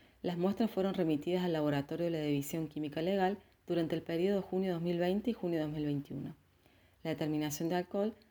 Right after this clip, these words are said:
se realizó por G C fid acoplado a Headspace y la detección de estupefacientes psicofármacos se confirmaron por G C masa. El análisis toxicológico fue positivo en el cincuenta y tres por ciento de los casos.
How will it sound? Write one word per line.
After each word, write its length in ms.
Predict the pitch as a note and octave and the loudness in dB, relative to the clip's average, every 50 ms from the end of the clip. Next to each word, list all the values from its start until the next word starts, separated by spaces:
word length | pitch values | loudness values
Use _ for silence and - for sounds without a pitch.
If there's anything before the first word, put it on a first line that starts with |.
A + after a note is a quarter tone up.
| _ _ | _ _
se 140 | - - F3 | -8 -4 -2
realizó 380 | E3 D#3+ D#3 D#3 D3+ - F#3 | 0 2 2 2 2 0 -2
por 160 | - F#3+ F3+ - | -2 -4 -6 -6
G 100 | F#3 F3+ | -6 -4
C 140 | - F3+ | -4 -4
fid 280 | F3 - - F#3 G3+ F3+ - | -4 -4 -2 -4 -4 -4 -4
acoplado 460 | E3+ D#3+ - D#3 C#3+ - D#3+ D#3+ D#3+ | -8 -10 -8 -8 -6 -4 -4 -4 -4
a 160 | D#3+ - E3 | -4 -4 -6
Headspace 520 | D#3+ F3+ F#3 - - A3+ G#3 A3 B3 - - - - - - - - - - | -6 -6 -6 -6 -4 -2 0 0 -2 -2 -6 -16 -20 -20 -20 -20 -20 -8 -4
y 100 | F3+ F3 | -2 0
la 80 | E3+ | 0
detección 400 | E3 E3 - E3+ D#3+ - - G3+ | 0 0 -2 -2 -2 0 0 0
de 60 | G#3 | 0
estupefacientes 800 | G3+ - G3 - E3+ - - D#3 D#3+ - - D#3 D3 D3 D3+ D3 | 0 -2 -4 -6 -6 -4 -6 -8 -6 -4 -4 -2 -2 -2 -4 -6
psicofármacos 880 | - F#3 - - F#3 - - G#3 G3+ G3 F#3+ G3 G3 - - A#3+ A#3+ - - _ _ _ - | -8 -8 -8 -8 -8 -6 -4 -4 -2 -2 -2 -4 -4 -4 -6 -6 -8 -8 -12 _ _ _ -8
se 100 | - F3 | -8 -4
confirmaron 520 | - E3+ C#3+ - D#3+ D3+ D#3 F3 F3+ E3+ | -4 -4 -4 -2 -2 -2 0 0 0 0
por 200 | - - D3 - | -2 -4 -6 -6
G 100 | - D#3+ | -8 -10
C 160 | - - C#3+ | -8 -4 -2
masa. 360 | C#3 C3 C3 B2+ - - D3+ - _ _ _ _ _ _ _ - - _ _ _ - - _ _ _ | -2 -2 -2 -4 -8 -10 -14 -16 _ _ _ _ _ _ _ -20 -20 _ _ _ -20 -20 _ _ _
El 160 | - G3 G3 | -2 0 2
análisis 400 | G3 F#3+ G3+ G#3+ A#3 A#3+ A#3 A3+ | 2 2 4 4 4 4 2 2
toxicológico 920 | - G3+ F#3 - - - - E3+ F3+ F#3+ F#3 F#3 - - - - A3 - - - | -2 -4 -8 -8 -8 -8 -4 -2 -2 -2 -2 -2 -6 -10 -8 -8 -8 -8 -8 -8
fue 140 | - - G3+ - | -6 -6 -4 -2
positivo 520 | A3 G#3 - - E3+ - - F#3 F3+ G3 | -2 0 0 0 0 2 2 2 2 2
en 60 | G3 | 2
el 100 | F3+ E3 | 0 0
cincuenta 360 | - - D3 C#3+ - D3 D3+ | -2 -2 -4 -4 -2 -2 -2
y 40 | D3 | -2
tres 160 | D3 - G3+ | -2 -2 -4
por 160 | G3+ - - - | -4 -6 -8 -8
ciento 300 | - F3 E3+ E3 F3 E3 | -6 -6 -6 -4 -4 -4
de 80 | D3+ | -4
los 100 | D3 D3 | -4 -6
casos. 500 | D3 - C3 C3 - - - - - - | -8 -10 -10 -10 -10 -12 -16 -18 -20 -20